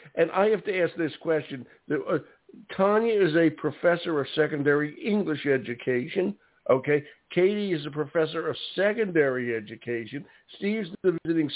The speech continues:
scholar, okay, at Northeastern Illinois. So, Tanya, I'm gonna throw this to you. You got, you're running, you're running the Red Mountain Writing Project at U A B. Okay, Katie and Steve are running the writing project at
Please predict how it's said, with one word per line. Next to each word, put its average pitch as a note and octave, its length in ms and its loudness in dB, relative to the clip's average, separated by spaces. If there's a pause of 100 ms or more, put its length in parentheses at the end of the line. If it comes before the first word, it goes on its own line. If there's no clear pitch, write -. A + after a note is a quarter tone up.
scholar, C3+ 600 2 (280)
okay, D3 360 2
at C#3+ 80 -8
Northeastern D3 760 -2
Illinois. D3 640 2 (300)
So, D#3 260 4 (240)
Tanya, F#3+ 300 4
I'm E3+ 100 -2
gonna E3+ 220 -2
throw F#3+ 180 2
this E3+ 240 -8
to G#3+ 80 -14
you. G3 220 0 (320)
You D#3 200 -10
got, G#3 240 0
you're G3+ 200 -8
running, G3 500 0
you're G3 160 -6
running F#3+ 380 -2
the D3 80 -2
Red D3+ 380 -6
Mountain D#3 580 -4
Writing D#3+ 340 -2
Project C3 540 -2
at C#3+ 60 -12
U C#3 240 0
A C3 100 2
B. B2+ 440 -6 (440)
Okay, C3 320 0 (240)
Katie F3+ 340 2
and D3+ 180 -4
Steve G3 320 0
are E3 80 6
running D#3 420 4
the C#3 160 -2
writing D3+ 420 2
project D#3 560 -2
at C3+ 100 -2